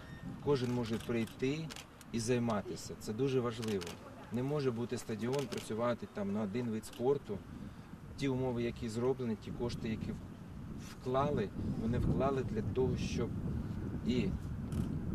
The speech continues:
волиняни займалися, і сьогодні у нас товариська зустріч по легкої атлетиці, Білорусь, Туреччина, Україна. Чемпіонат, е,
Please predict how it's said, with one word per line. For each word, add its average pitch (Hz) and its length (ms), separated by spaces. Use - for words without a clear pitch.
волиняни 123 560
займалися, 143 760
і 120 300
сьогодні 123 540
у 110 40
нас 107 300
товариська - 580
зустріч 113 680
по - 60
легкої - 420
атлетиці, 190 760
Білорусь, 214 600
Туреччина, 208 540
Україна. 143 580
Чемпіонат, 117 640
е, 110 220